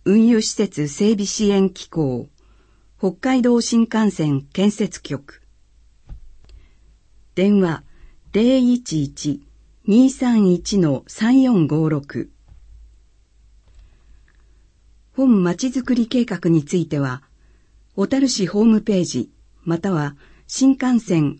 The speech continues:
高速道路推進室でご覧いただけます。また、ご希望により説明に伺うこともできますので、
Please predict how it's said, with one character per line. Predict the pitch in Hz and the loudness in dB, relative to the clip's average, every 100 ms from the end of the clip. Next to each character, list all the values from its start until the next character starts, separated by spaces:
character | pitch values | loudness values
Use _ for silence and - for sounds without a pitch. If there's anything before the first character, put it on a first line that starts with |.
| _ | _
高 | - 247 | -2 -2
速 | 269 269 | -2 -2
道 | 240 247 | 0 2
路 | 190 | 2
推 | 180 - 233 | -2 -2 -4
進 | 277 240 214 | -2 0 -2
室 | - - | -2 -6
で | 147 135 | -4 -2
ご | 160 | 0
覧 | 185 180 | 2 2
い | 160 | 2
た | 165 | -2
だ | 147 | -4
け | 143 | -4
ま | 131 123 | -4 -6
す。 | - - _ _ _ _ _ _ _ _ _ _ _ _ _ | -10 -20 _ _ _ _ _ _ _ _ _ _ _ _ _
ま | - 165 | -8 -6
た、 | 170 165 - _ _ | -6 -8 -10 _ _
ご | - 170 | -6 -4
希 | 240 | 0
望 | 247 240 | 2 4
に | 220 202 | 4 2
よ | 190 | 2
り | 170 - - _ _ | -2 -6 -10 _ _
説 | - 208 262 | -4 -2 2
明 | 269 262 | 2 4
に | 247 | 4
伺 | 202 254 247 240 | 4 0 0 0
う | |
こ | 233 226 | -2 -2
と | 247 | 0
も | 190 | 0
で | 147 | 0
き | 151 185 | 0 0
ま | 185 | 0
す | 160 | 0
の | 143 | -2
で、 | 131 131 | -2 -8